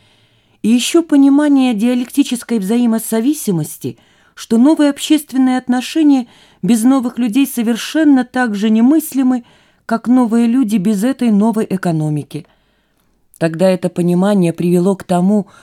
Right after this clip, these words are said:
что главной задачей общества стало воспитание,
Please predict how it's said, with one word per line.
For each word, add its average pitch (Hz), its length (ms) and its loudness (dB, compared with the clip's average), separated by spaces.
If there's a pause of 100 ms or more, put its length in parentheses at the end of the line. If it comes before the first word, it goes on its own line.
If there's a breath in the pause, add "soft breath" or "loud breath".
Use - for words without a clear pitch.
(140 soft breath)
что - 240 -4
главной 202 360 0
задачей 196 480 -2
общества 202 500 -4
стало 196 360 -2
воспитание, 185 840 -4